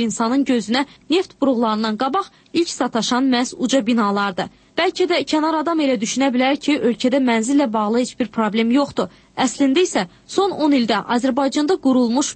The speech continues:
beş yüz min ailənin yarıdan çoxunun mənzilə ehtiyacı var. İndi paytaxt Bakıdan ev almaq üçün azı əlli, altmış min manatın olmalıdır. Bir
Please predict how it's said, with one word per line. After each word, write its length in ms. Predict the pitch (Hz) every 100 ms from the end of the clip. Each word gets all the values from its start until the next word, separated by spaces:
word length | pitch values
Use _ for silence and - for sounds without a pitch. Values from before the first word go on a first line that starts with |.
| -
beş 260 | 320 -
yüz 160 | 269 208
min 160 | 240 226
ailənin 460 | 214 214 214 269 240
yarıdan 380 | 208 202 311 311
çoxunun 400 | 294 - 240 233
mənzilə 380 | 220 202 233 208
ehtiyacı 420 | - 202 190 202
var. 200 | 202 - - -
İndi 240 | 370 440
paytaxt 460 | - 339 285 370 -
Bakıdan 440 | 254 - 254 294 -
ev 160 | 302
almaq 320 | 254 208 240 262
üçün 220 | 285 262 - -
azı 260 | 262 233 302
əlli, 360 | - 240 247
altmış 400 | 269 196 262 277
min 100 | 277
manatın 400 | 247 220 196 -
olmalıdır. 480 | 220 190 180 202 208 - - -
Bir 100 | 359